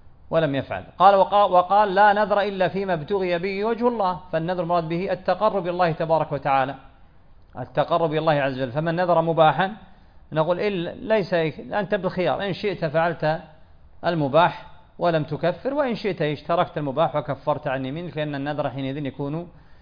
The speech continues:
يكون حكمه حكم اليمين. وجاء في حديث: "لا نذر في غضب وكفارته كفارة يمين". قال الشيخ: "وإن جمع في النذر"، طبعًا كيف يعرف نذر اللجاج والغضب؟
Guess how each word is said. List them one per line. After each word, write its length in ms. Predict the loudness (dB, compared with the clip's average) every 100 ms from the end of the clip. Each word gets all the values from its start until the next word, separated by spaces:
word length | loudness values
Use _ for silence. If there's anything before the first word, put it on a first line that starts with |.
| -8
يكون 440 | -4 -4 -2 -4 -4
حكمه 420 | -6 -8 -6 -6 -4
حكم 400 | -6 -6 -4 -4
اليمين. 600 | -2 -4 -2 -2 -4 -10 -20 -20 -20 -20 -12
وجاء 280 | -6 2 2
في 100 | 4
حديث: 220 | 0 0
"لا 120 | 0 2
نذر 280 | 2 0
في 160 | 0 2
غضب 300 | 2 2 2
وكفارته 720 | 0 -4 -2 0 2 2 -2
كفارة 760 | -4 -6 0 2 2 0 -4 -8 -12 -20 -20 -20 -20 -20 -12
يمين". 720 | -4 -2 0 0 -2 -2 -6 -14 -20 -20 -20 -20 -20 -20 -20 -20 -20 -20 -20 -20 -20 -20 -20 -20 -6 6
قال 200 | 8 8
الشيخ: 400 | 2 -2 -2 2
"وإن 320 | 2 2 2
جمع 520 | 4 4 4 2 0
في 140 | -2
النذر"، 580 | -4 0 0 2 -2 -4 0
طبعًا 360 | 2 2 -2 -6 -20 -20 -20 -20 2
كيف 300 | 6 6 6
يعرف 420 | 2 4 2 2
نذر 360 | 0 0 0 -2
اللجاج 300 | 0 0 0
والغضب؟ 380 | 0 0 -2